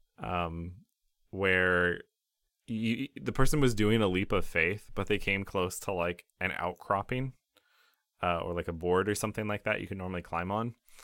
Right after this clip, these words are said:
Speaker 2: and he just straight up grabs it. He's <laughs> dropping, like, terminal
Speaker 1: <laughs>
Speaker 2: velocity <laughs> and just grabs this board with his hands, full stop, and it's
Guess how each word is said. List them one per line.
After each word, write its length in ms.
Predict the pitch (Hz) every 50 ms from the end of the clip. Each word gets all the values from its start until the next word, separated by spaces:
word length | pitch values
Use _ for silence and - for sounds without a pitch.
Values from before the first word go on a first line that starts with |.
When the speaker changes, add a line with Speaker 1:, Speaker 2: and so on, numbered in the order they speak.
| - - _ _ _ -
Speaker 2:
and 80 | 127 131
he 40 | 131
just 180 | 127 123 -
straight 220 | - - 123 113 104
up 140 | 95 -
grabs 320 | - 87 76 78 73 76 80
it. 140 | 76 73 - _ _ - - _
He's 140 | - 123 123
<laughs> 0 |
dropping, 420 | 120 127 123 127 - 165 156 185
like, 320 | 180 151 139 - - - -
terminal 460 | - 175 147 147 156 165 160 170 165
Speaker 1:
<laughs> 0 |
Speaker 2:
velocity 840 | 135 135 123 110 117 147 135 131 - - 156 151 185 180 170 190 196 - - - - -
<laughs> 240 | - 247 214 - -
and 100 | 160 160
just 240 | 139 175 170 147 139
grabs 460 | - 127 123 123 127 143 151 147 143
this 200 | 135 143 143 143
board 420 | 127 117 117 113 117 120 117 110 110
with 140 | 113 113
his 180 | - 113 107 -
hands, 580 | - 110 104 101 95 95 95 92 92 - - - - - _ _ _
full 280 | - - 127 123 135
stop, 580 | - - - - 117 110 101 98 98 98 - - - _ - - - - - - - -
and 100 | 104 101
it's 80 | -